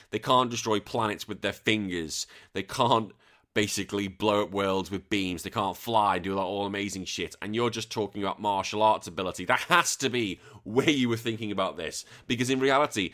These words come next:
no matter how strong Ryu is, he just literally, Goku could just fart and he would annihilate him. He'd burn into a fucking crisp. So if you're gonna go on just their martial arts ability,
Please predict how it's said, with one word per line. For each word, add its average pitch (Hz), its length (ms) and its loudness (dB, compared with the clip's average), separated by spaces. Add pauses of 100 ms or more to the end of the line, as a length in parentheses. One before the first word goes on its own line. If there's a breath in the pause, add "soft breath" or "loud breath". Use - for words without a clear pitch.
(140 loud breath)
no 120 60 -4
matter 131 140 2
how 135 180 4
strong 123 320 2
Ryu 107 340 4
is, 76 360 -2 (240 loud breath)
he 120 160 -2
just 120 260 -6
literally, 120 480 0
Goku 117 380 0
could 113 120 -4
just 101 200 -6
fart 113 760 4 (320 loud breath)
and 101 80 -2
he 104 100 0
would 104 100 0
annihilate 107 640 2
him. 76 140 -6 (120)
He'd 104 160 -12
burn 123 180 2
into 113 180 0
a - 20 4
fucking 95 360 -4
crisp. - 440 -4 (500 loud breath)
So 143 100 2
if 147 60 2
you're 160 160 0
gonna 180 140 4
go 131 320 6
on 107 160 2
just 107 380 0
their 101 100 2
martial 98 480 0
arts 90 240 0
ability, 135 420 -2